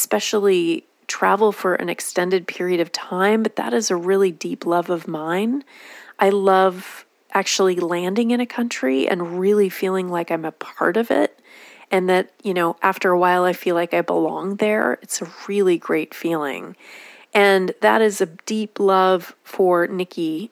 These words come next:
and her wife, Steph, too. It's really important to them. So I was so happy to work with them because, you know, I love helping people achieve their dreams. And it's just really fun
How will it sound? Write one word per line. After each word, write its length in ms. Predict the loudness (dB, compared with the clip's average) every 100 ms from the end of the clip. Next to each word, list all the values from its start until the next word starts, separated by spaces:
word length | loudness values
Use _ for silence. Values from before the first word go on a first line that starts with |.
| -4
and 320 | -2 0 -2
her 120 | -4
wife, 280 | -4 -4 -6
Steph, 500 | -6 -2 0 0 -2
too. 460 | -4 2 4 2 -4 _ _
It's 240 | -10 -10
really 380 | -4 -2 0 0
important 460 | -2 -4 -6 -6 -8
to 80 | -6
them. 340 | -4 -4 -4
So 420 | -2 2 4 4 0 -14 -20 -20 _ 2
I 360 | 4 4 2 -4 _ _ _ _ _ _
was 160 | -2 0
so 320 | 0 2 2
happy 360 | 2 0 2 4
to 100 | 2
work 380 | 4 0 0
with 180 | -2 0
them 300 | -2 -2 -4
because, 640 | -8 -4 0 2 0 -6 -12 -18 -20 -20 _
you 160 | -2 2
know, 220 | 4 4
I 120 | 2 0
love 380 | 2 2 2 0
helping 400 | -4 -2 -2 -4
people 600 | -4 -2 2 2 2 -2 -6
achieve 540 | -4 -4 -4 -4 -2
their 160 | 0 0
dreams. 720 | 0 0 -2 -6 -8 -6 -4
And 240 | 0 2 0
it's 220 | -2 -4
just 320 | -4 -4 -2
really 260 | -2 -2 -2
fun 520 | -2 -2 0 -2 -6